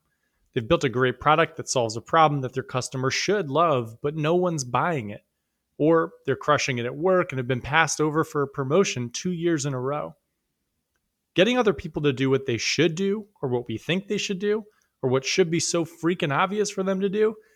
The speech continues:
is a huge part of life, and it can feel totally out of your control. The good news is, it isn't. Now,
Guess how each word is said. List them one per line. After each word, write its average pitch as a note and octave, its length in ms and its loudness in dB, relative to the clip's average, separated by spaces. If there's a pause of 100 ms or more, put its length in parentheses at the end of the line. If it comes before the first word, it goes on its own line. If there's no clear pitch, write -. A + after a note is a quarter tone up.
(160)
is C#3+ 140 -2
a F3 100 0
huge F#3+ 540 -4
part D#3+ 220 -2
of C3+ 60 2
life, C3+ 380 0 (380)
and D3 40 -2
it D3 80 -2
can C#3+ 120 -4
feel D#3 220 0
totally G3+ 520 -2
out D3+ 140 2
of D#3 60 0
your C#3+ 100 -2
control. A#2+ 560 0 (760)
The B2+ 60 -2
good F#3+ 240 4
news G#3 240 -2
is, G#3+ 340 4 (400)
it F#3 100 -2
isn't. C3 280 4 (1160)
Now, G#3+ 280 4